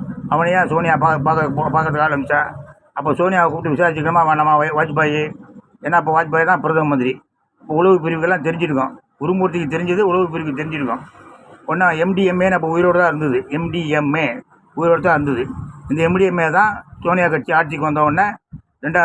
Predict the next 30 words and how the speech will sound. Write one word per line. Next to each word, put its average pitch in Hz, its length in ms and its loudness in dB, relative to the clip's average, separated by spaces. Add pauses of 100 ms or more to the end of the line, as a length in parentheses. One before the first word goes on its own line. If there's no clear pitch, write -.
(380)
ரெண்டாயிரத்தி 151 440 0
நாலு 165 260 2
டிசம்பர் 165 380 0
மாதம் 143 280 0 (680)
சந்திராசாமி 165 500 0
தான் 180 140 2
ராஜீவ் 165 300 -2
கொலைக்கு 160 300 0 (1000)
பண 175 140 2
உதவி 165 260 0
பண்ணியார் 156 500 2
அப்படிங்கிறது 151 560 -2
எங்ககிட்ட 147 340 -2
ப்ரூவ் 156 280 -2
பண்றதுக்கு, 147 380 -2 (480)
அஹ், 139 340 2 (100)
பொட்டி 165 260 -4
நிறைய 175 240 4
ஆவணம் 165 280 2
இருக்குன்னு 143 280 0
சொல்லி 175 120 0
ஒரு 156 140 0
கோர்ட்ல 147 280 0
சொல்லிச்சு. 131 340 -4 (560)
ஆவணங்களையும் 165 440 0
காட்டுச்சு. 156 340 0
ஜட்ஜும் 156 400 -2
"ஆமாம்மா, 165 420 2
ஆவணம் 156 320 0
இருக்கு" 143 260 -6